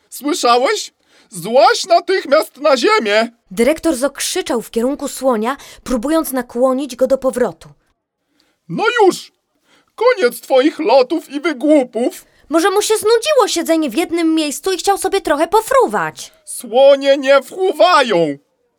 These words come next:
Speaker 1: Nie uczyli cię tego w szkole?
Speaker 2: To prawda. Według podręczników było niemożliwe, by słoń unosił się w powietrzu.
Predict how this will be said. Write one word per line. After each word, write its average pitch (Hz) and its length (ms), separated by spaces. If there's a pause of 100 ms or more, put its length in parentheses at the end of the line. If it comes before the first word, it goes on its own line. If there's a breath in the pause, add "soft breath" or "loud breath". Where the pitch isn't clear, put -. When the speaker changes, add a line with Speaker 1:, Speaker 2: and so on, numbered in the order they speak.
(140)
Speaker 1:
Nie 202 220
uczyli 254 540
cię 220 160
tego 233 340
w 170 60
szkole? 240 540 (840)
Speaker 2:
To 180 100
prawda. 214 680 (800 soft breath)
Według 214 460 (120)
podręczników 214 720
było 226 200
niemożliwe, 277 560
by 214 100
słoń 214 320
unosił 208 420
się 214 120
w - 80
powietrzu. 247 760